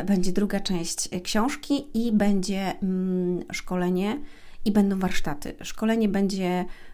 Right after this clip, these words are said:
e, online, jak uwierzyć w siebie, mm, a warsztaty, e, i być może sz-, szkolenie stacjonarne, takie jednodniowe, e, zrobię, mm,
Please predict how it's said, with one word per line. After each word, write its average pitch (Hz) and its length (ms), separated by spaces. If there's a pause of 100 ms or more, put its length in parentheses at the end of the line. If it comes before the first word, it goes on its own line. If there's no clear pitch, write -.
(140)
e, 185 240
online, 190 480
jak 190 160
uwierzyć 180 360
w - 40
siebie, 175 400 (200)
mm, 190 360
a 185 460
warsztaty, 180 800 (480)
e, 175 440 (100)
i 208 80
być 202 160
może 190 180
sz-, - 400
szkolenie 185 340
stacjonarne, 180 640
takie - 280
jednodniowe, 175 760
e, 170 480
zrobię, 175 540 (520)
mm, 175 160